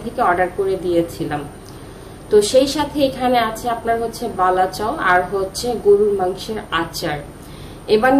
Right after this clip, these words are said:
নিশ্চয়ই আপনারা কেউ কেউ বুঝে গেছেন আমি কেন কে আপুকে খুঁজতেছি। তো এই হচ্ছে অর্গানিক ফুড, যেখানে হচ্ছে আপনার গরুর মাংসের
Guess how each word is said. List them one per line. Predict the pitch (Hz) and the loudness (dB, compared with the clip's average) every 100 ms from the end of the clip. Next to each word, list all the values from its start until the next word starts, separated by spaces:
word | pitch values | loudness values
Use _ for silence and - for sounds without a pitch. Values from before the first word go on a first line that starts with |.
| 277 | 4
নিশ্চয়ই | 285 - 311 277 | 2 -2 -2 -2
আপনারা | 240 247 247 247 | -2 -2 -2 0
কেউ | 247 247 247 | 0 0 4
কেউ | 254 233 | 4 4
বুঝে | 202 214 247 240 | 2 2 2 2
গেছেন | 226 - 220 - 202 | -2 -4 -4 -2 2
আমি | 214 214 | 2 0
কেন | 233 214 220 233 - | 2 2 2 0 -2
কে | 226 202 | 0 0
আপুকে | 196 202 214 214 | -2 -6 -6 -4
খুঁজতেছি। | 214 208 - 214 - 202 269 - - - - - - - - - | -2 -2 -2 -4 -2 -2 -2 -8 -16 -16 -12 -12 -12 -16 -18 -4
তো | 240 240 | 0 4
এই | 254 254 | 6 6
হচ্ছে | 254 - 277 247 214 | 4 4 4 6 6
অর্গানিক | 208 226 233 233 - - - - | 4 0 0 -4 -12 -16 -16 0
ফুড, | 240 214 214 - - 175 | 4 4 4 -10 -10 2
যেখানে | 202 202 208 208 208 | 2 4 2 2 2
হচ্ছে | 202 - 214 190 | -2 -2 0 0
আপনার | 190 196 190 180 185 | 2 2 2 2 4
গরুর | 196 208 208 | 6 6 6
মাংসের | 208 208 214 | 4 2 -2